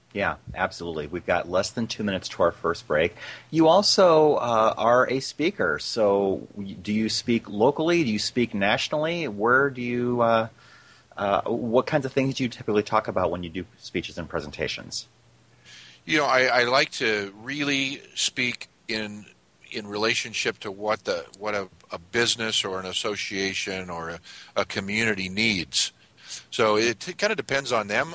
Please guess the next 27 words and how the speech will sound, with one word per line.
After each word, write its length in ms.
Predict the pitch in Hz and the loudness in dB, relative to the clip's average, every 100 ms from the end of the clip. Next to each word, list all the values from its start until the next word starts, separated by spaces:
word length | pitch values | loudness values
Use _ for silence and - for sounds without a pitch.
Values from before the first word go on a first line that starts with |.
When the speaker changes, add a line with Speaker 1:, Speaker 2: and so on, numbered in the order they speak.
| - | -8
Speaker 2:
I, 260 | 101 104 95 | -4 -4 -4
I 120 | 101 | -6
enjoy 420 | 101 101 113 123 | -6 -6 -4 -4
teaching, 600 | 123 131 123 - 123 123 - - - - - - | -4 -8 -6 -8 -8 -12 -20 -20 -20 -20 -20 -10
uh, 260 | 104 98 95 - | -6 -6 -8 -8
the, 140 | 110 | -8
from 540 | 98 - 120 110 104 98 110 | -8 -6 -6 -6 -8 -16 0
my 240 | 104 117 | 2 2
past 580 | - 120 113 139 - - | -2 0 0 0 -6 -12
to 80 | 101 | -10
what 140 | 104 | -6
I've 140 | 95 | -6
learned. 380 | 95 104 151 208 - _ _ - | -6 -10 -10 -12 -18 _ _ -16
Speaker 1:
Mm-hmm. 120 | 98 113 | -8 -2
Speaker 2:
And 240 | 107 107 | 0 0
I 100 | 107 | -2
think 500 | - - - 139 135 | -6 -12 -10 -14 -8
that, 360 | 127 113 - 120 | -4 -4 -4 -2
uh, 500 | 113 110 107 107 104 | 0 2 0 -2 -4
we 140 | 113 | -8
need 160 | 120 117 | -8 -6
to 80 | |
know 260 | 107 110 120 | -4 -2 2
our 140 | 113 | 4
audience 520 | 107 135 165 185 - - | 4 4 -2 -4 -6 -2
and, 460 | 110 107 104 104 107 - - - _ | -2 0 -2 -4 -10 -18 -20 -20 _
uh, 260 | 107 107 | -10 -8